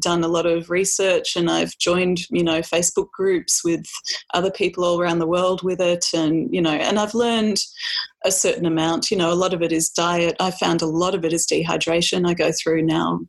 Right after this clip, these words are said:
you know, say, four hydrolyte tablets a day, and that seems to keep it at bay. You know, uh, stupid things like lots of vitamin B and riboflavin. I find if I take that every day, it keeps it to a minimum.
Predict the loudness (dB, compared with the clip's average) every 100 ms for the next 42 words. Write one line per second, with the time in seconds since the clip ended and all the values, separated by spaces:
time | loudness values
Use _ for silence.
0 | 0 0 2 0 0 -2 0 0 0 -2
1 | 0 0 0 -2 -4 0 0 0 -2 0
2 | 0 0 0 -2 0 0 -2 -4 -2 -2
3 | 0 -2 -4 _ -2 0 -2 0 0 -2
4 | -6 -6 -6 -4 -2 0 0 0 -2 -4
5 | -6 -8 -4 -2 0 0 0 0 0 2
6 | 0 0 0 0 0 -2 0 0 2 0
7 | 0 0 0 2 0 0 0 0 0 0
8 | 0 0 0 0 0 0 0 -2 -2 -2
9 | 0 0 0 0 0 2 2 2 0 0
10 | -2 -2 -2 0 2 2 2 2 2 0